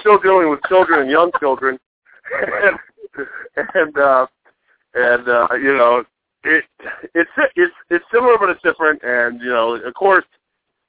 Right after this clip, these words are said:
any kind of relationship with children is a big deal, but, um, uh, I think it's just, uh, that people shy away from it. They learn from Michael, Michael Jackson's mistakes, or not really mistakes, it's just was his life, and they know not to do that,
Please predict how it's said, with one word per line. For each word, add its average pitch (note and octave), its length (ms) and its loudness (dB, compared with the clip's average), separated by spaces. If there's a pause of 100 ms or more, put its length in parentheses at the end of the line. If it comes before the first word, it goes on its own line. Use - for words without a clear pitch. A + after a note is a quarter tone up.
any D#3+ 200 2
kind D#3+ 180 0
of D3 80 0
relationship C#3+ 400 -2
with A#2+ 120 -12
children A#2+ 480 -6
is G#2+ 80 -14
a G#2 40 -20
big A2+ 200 -10
deal, A2 420 -6 (100)
but, A2+ 160 -4
um, G#2 260 -2 (680)
uh, G#2+ 40 -8 (340)
I B2 60 -8
think C3 200 -8
it's A#2+ 180 -10
just, D3 160 -8 (100)
uh, C3+ 360 2
that C#3+ 180 -4
people F3 380 -2
shy E3+ 160 2
away E3 260 2
from D#3+ 140 -6
it. D#3 140 -2
They C3 80 -4
learn D3 220 0
from D#3 120 -14
Michael, C#3+ 340 -4 (160)
Michael C3+ 240 -6
Jackson's C3+ 400 -6
mistakes, D3+ 420 -2
or A2+ 160 -2 (440)
not C#3 80 0
really B2+ 200 2
mistakes, C#3+ 420 -4
it's A2+ 100 -20
just A#2 180 -16
was A2+ 160 -8
his A2 120 -16
life, B2 360 0
and G#2+ 360 -6 (580)
they A#2 100 -6
know B2+ 260 0
not A#2+ 280 -4
to - 80 -20
do B2 100 -6
that, G#2+ 220 -2